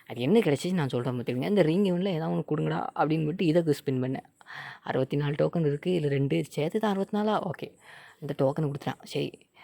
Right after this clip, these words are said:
டேய், வேற இன்னொன்னு நான் கன் ஸ்கின்னுக்கு ஸ்பின் பண்ணணுமே, அது எங்கடா அப்படின்னு நான் தேடினேன். ம், இது வந்து கோல்டு இது. இது கோல்டு தானே, எதுதான் திடீர்னாப்புல தான் ஸ்பின் பண்ணது. கோல்டு இது பார்த்துக்கிடுங்க, நல்லா கேட்டுக்கிடுங்க. கோல்டு தான் அந்த டைமிங்ஸ் ஏதோ ஒன்று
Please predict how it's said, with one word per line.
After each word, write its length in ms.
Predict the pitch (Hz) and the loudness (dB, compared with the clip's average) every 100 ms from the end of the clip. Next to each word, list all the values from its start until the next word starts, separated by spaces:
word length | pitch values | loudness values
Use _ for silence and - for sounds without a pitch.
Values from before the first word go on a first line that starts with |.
| - | -20
டேய், 320 | - 185 190 - _ _ - | -2 2 2 0 _ _ -8
வேற 420 | 143 196 208 202 | -4 -2 -2 0
இன்னொன்னு 460 | 196 208 220 262 254 | 0 2 4 4 4
நான் 160 | 226 | 4
கன் 260 | 170 170 254 | 4 4 2
ஸ்கின்னுக்கு 340 | - 262 240 208 | 0 -2 0 0
ஸ்பின் 180 | - 185 | 2 2
பண்ணணுமே, 320 | 180 175 180 | 4 2 2
அது 180 | 175 175 | 2 2
எங்கடா 320 | 160 175 170 | 0 2 2
அப்படின்னு 300 | 170 170 170 | 0 0 -2
நான் 220 | 185 175 165 | -2 -4 -2
தேடினேன். 380 | 151 151 139 - _ _ - | 0 0 -2 -6 _ _ -12
ம், 300 | 156 156 - | -10 -8 0
இது 100 | 143 | 2
வந்து 180 | 151 | 2
கோல்டு 340 | 151 139 139 135 | 2 4 4 2
இது. 280 | 131 160 - _ _ _ _ _ _ _ _ - | 0 -2 -4 _ _ _ _ _ _ _ _ -4
இது 160 | 151 | 0
கோல்டு 280 | 139 147 180 | 6 6 6
தானே, 400 | 185 202 165 131 | 4 2 4 2
எதுதான் 200 | 156 - _ - - - | 2 -2 _ -16 -12 -6
திடீர்னாப்புல 540 | 139 160 208 233 220 | 0 4 4 6 6
தான் 120 | 233 226 | 4 2
ஸ்பின் 200 | - 180 | -2 0
பண்ணது. 340 | 185 175 156 - - | 2 2 0 -4 -4
கோல்டு 340 | 139 156 147 | 0 2 2
இது 120 | 139 | -2
பார்த்துக்கிடுங்க, 440 | - 131 127 127 160 | -4 -2 0 0 0
நல்லா 260 | 135 123 | 0 0
கேட்டுக்கிடுங்க. 480 | 131 123 123 127 156 - - - - | 0 -2 -2 -2 -2 -6 -12 -18 -10
கோல்டு 280 | - 143 170 | 0 4 4
தான் 140 | 175 165 | 4 2
அந்த 180 | 143 | 2
டைமிங்ஸ் 540 | 139 160 165 165 156 - | 2 2 2 0 -2 -2
ஏதோ 200 | 156 151 | 0 0
ஒன்று 200 | 147 | 0